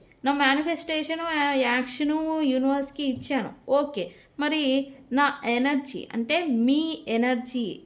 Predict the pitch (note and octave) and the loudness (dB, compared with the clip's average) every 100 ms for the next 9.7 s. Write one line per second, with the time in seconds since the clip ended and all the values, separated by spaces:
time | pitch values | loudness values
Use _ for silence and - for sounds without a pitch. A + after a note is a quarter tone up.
0 | - B3+ C4 - F#3 A3 - D4+ D4 C#4+ | -4 -2 -2 -2 -4 -4 -4 -2 -2 -2
1 | D4 G#3+ G#3 A#3+ B3+ C4+ C4 B3 C#4 C4 | -4 -4 -4 0 0 0 0 0 0 0
2 | F3+ F#3 G#3 A#3+ G3+ - - _ _ _ | -2 -6 -4 -4 -4 -8 -16 _ _ _
3 | _ _ _ _ _ - _ _ A3+ C4 | _ _ _ _ _ -20 _ _ 0 2
4 | C#4+ D4+ C4 F#3 E3+ - _ _ - B3+ | 4 2 0 -2 -8 -16 _ _ 0 2
5 | C#4 D4+ C#4+ G3 - A3+ A#3 G3+ G#3 A#3+ | 4 2 0 -2 -6 -4 -2 -2 -4 -6
6 | D4+ D4 D4 E4+ E4+ C4 A#3+ G#3 G3 A#3 | -4 -4 -4 -6 -2 0 0 -2 -4 -4
7 | A#3 C#4 C#4 A3 A3 C#4 C#4 G3+ F3 G#3 | -4 -4 -2 -2 -2 -2 -2 -2 -4 -6
8 | C4 D4+ C#4+ D#4+ E4 D#4 A#3 A#3+ A#3 C#4 | -2 -2 -2 -4 -4 -4 -2 -4 0 0
9 | C#4+ C#4 C4+ C4+ E4 A4+ A#4+ | 2 0 0 0 0 0 -2